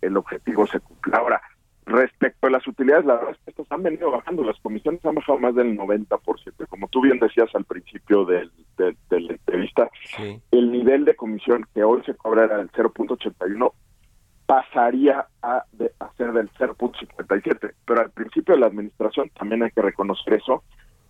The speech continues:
Speaker 1: eh, el nivel de comisión será de uno punto uno por ciento. Entonces,
Speaker 2: Ujú.
Speaker 1: la disminución que se ha logrado es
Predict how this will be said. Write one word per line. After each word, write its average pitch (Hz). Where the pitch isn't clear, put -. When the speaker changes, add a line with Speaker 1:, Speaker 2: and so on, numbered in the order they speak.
Speaker 1:
eh, 107
el 110
nivel 113
de 131
comisión 123
será 131
de 113
uno 123
punto 120
uno 110
por 110
ciento. 135
Entonces, 113
Speaker 2:
Ujú. 135
Speaker 1:
la 113
disminución 107
que -
se 165
ha 143
logrado 120
es 131